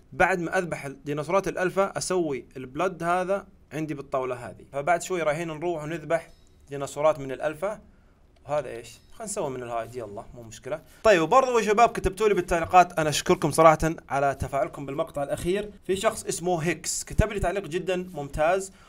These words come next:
وراح أشوف التعليق هذا، يعني أطبق التعليق هذا بالحلقة هذه، اللي هو قال لي إني أصنع دروع من البرايم، آه، تشيل علشان نروض الألفا، لأنه الألفا ديناصورات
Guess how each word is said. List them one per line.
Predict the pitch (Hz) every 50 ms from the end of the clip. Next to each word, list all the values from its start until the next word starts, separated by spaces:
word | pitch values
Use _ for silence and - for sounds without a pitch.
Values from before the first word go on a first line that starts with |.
| - - -
وراح | 143 147 160 180 196 202 208 202 - - - - - - - _ -
أشوف | 151 139 - 220
التعليق | 196 185 180 165 165 165 -
هذا، | 175 180 175 170
يعني | 156 147 151 156 156 143
أطبق | - - 208 185 175
التعليق | 151 156 156 156 165 - 165
هذا | 165 156
بالحلقة | 143 139 127 - 165 175 180 170 - 143 156 156
هذه، | 156 170 196 196 - - - - - - -
اللي | 143 143 180
هو | 196 190 190
قال | 175 147 196 202 196
لي | 190 185 180
إني | 170 170 180
أصنع | 180 - 180 156
دروع | 147 151 170 180 180 180 185 175 - - - - - - - -
من | 143 156 165 170 170 170 - - -
البرايم، | 139 135 135 - - 151 151 156 160 160 160 - - - - - _ _ -
آه، | 131 131 131 127
تشيل | 127 - - - 180 151 160 180 - - - - - - - - - - - _ _ - -
علشان | 131 139 139 - 165 160 165 170 165
نروض | 151 139 151 170 165 156 139
الألفا، | 143 139 143 143 131 - - 98 85 - -
لأنه | 131 135 135
الألفا | 135 180 196 190 185 151 156 185 190 - - -
ديناصورات | 139 139 135 - 147 151 160 175 190 190 -